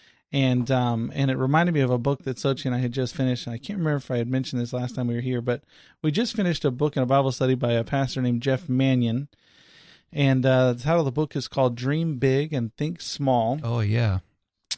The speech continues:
Speaker 1: And, um, you know, the kind of the subtitle is Living an Extraordinary Life One Day at a Time.
Speaker 2: Amen to that.
Speaker 1: And they spent a lot of time in that book talking about how to make a real impact in the world. You're not gonna do something one time.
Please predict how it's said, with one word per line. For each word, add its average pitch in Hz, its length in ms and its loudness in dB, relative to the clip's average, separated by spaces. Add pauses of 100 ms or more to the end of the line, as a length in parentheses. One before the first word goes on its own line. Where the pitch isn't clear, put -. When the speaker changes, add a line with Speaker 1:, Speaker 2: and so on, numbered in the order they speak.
Speaker 1:
And, 131 440 0
um, 120 420 -2
you 135 140 -2
know, 117 100 0
the 113 140 -12
kind 123 120 -2
of 110 60 -2
the 110 80 -6
subtitle 123 560 -2
is 117 140 -8
Living 170 340 0
an 147 100 0
Extraordinary 165 920 0
Life 147 500 0
One 143 300 0
Day 135 160 2
at 123 80 0
a 127 80 -2
Time. 123 480 -10 (140)
Speaker 2:
Amen 120 280 2
to 101 80 0
that. 110 400 -2
Speaker 1:
And 147 140 0
they 156 80 2
spent 233 220 -2
a - 20 0
lot 196 140 2
of 170 60 2
time 185 220 0
in 175 80 -2
that 139 220 -2
book 151 280 4
talking 151 340 -2
about 131 220 2
how 131 140 2
to 123 60 2
make 147 180 2
a 160 60 0
real 156 240 2
impact 151 760 0
in 147 240 0
the 131 100 2
world. 127 680 4
You're 147 100 2
not 160 240 0
gonna 165 200 0
do 147 300 2
something 135 460 0
one 123 220 0
time. 127 440 -6